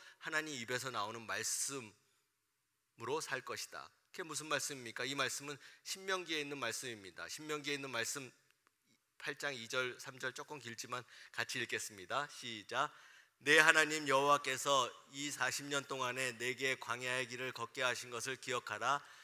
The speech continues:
이는 너를 낮추시며 너를 시험하사 내 마음이 어떠한지 그 명령을 지키지 않는지 시험하려 하심이라." 너를 낮추시고 너를 줄이게 하시고 또 너도 알지 못하며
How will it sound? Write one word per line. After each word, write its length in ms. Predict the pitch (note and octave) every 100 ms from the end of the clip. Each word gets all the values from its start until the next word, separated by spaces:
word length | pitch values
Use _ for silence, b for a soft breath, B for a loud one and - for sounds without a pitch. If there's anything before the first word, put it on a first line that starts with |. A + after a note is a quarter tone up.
| B B
이는 300 | C3+ C#3+ C#3+
너를 300 | A#2 C3+ B2+
낮추시며 880 | A#2 - C#3 - B2 C3 D3+ A2+ A2+
너를 280 | A#2 B2+
시험하사 720 | B2 - D3 C3+ B2 C3 D3 - B B
내 260 | B2+ C#3+ C#3+
마음이 360 | C3 C3 C3+
어떠한지 800 | C3+ A#2+ C#3+ C3+ A#2+ G#2+ C#3+ D#3+ - -
그 120 | C#3+ C#3+
명령을 600 | C3+ B2+ C3+ C3 C3+ C3
지키지 840 | B2+ - C3+ C3+ B2+ C3+ C#3 C#3 B2 B2
않는지 680 | B2 B2+ B2 A#2 C#3 D#3+
시험하려 1120 | D3 - D3+ B2 - C#3 C3+ - B2+ C3 C#3
하심이라." 640 | D3 C3+ - A#2 G#2+ G#2 F2+ - B B B B -
너를 320 | B2+ C3+ D3+
낮추시고 840 | B2 A#2+ D#3 - C#3+ C#3+ E3+ E3
너를 320 | A#2+ B2 C3+ C3+
줄이게 360 | C#3 C3 C3
하시고 600 | C3+ B2+ C3 B2 D3 E3+ - B B _ -
또 220 | D3 D3
너도 300 | C3 B2 C#3+
알지 280 | B2+ C3 C#3
못하며 680 | C3 - C3 C3 C#3 D3